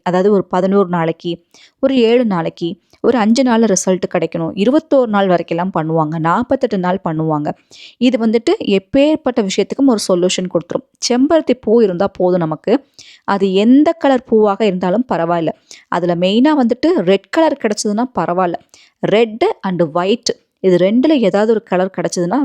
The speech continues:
ரொம்ப நல்லதா இருக்கும். கிடைக்காத பட்சத்துக்கு வேணா நீங்க ஏதாவது ஒரு செம்பருத்தி வந்து நீங்க யூஸ் பண்ணிக்கலாம். அது எந்த கலராக இருந்தாலும் பரவாயில்ல.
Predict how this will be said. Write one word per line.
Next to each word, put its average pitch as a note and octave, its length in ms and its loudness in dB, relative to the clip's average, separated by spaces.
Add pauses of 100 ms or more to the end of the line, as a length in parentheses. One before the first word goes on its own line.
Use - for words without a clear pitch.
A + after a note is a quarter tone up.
ரொம்ப F#3 260 -4
நல்லதா E3+ 340 -2
இருக்கும். - 240 -4 (140)
கிடைக்காத C#4+ 520 0
பட்சத்துக்கு A3+ 420 -2
வேணா G#3+ 180 -2 (160)
நீங்க G#3 140 -4 (140)
ஏதாவது A3+ 300 0
ஒரு G#3 160 0
செம்பருத்தி F#3 460 -2
வந்து E3+ 200 -6
நீங்க F3+ 160 -4 (100)
யூஸ் F3+ 240 -4
பண்ணிக்கலாம். D#3+ 380 -8
அது E3+ 100 -2 (120)
எந்த F3+ 160 -4 (100)
கலராக E3+ 300 -2 (100)
இருந்தாலும் D#3+ 420 -4
பரவாயில்ல. D#3+ 480 -2